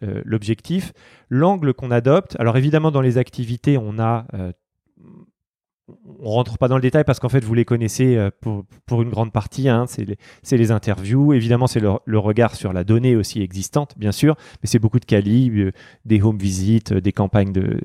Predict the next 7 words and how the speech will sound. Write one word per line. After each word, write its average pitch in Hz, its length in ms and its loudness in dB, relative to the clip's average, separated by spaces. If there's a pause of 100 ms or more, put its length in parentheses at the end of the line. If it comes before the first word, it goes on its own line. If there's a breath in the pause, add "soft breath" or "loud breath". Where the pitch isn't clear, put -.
téléphoniques, 101 680 0
des 95 220 0
observations, 92 640 -2
voilà, 107 180 -6
toutes - 180 -6
ces 120 160 2 (240 loud breath)
techniques 151 440 -2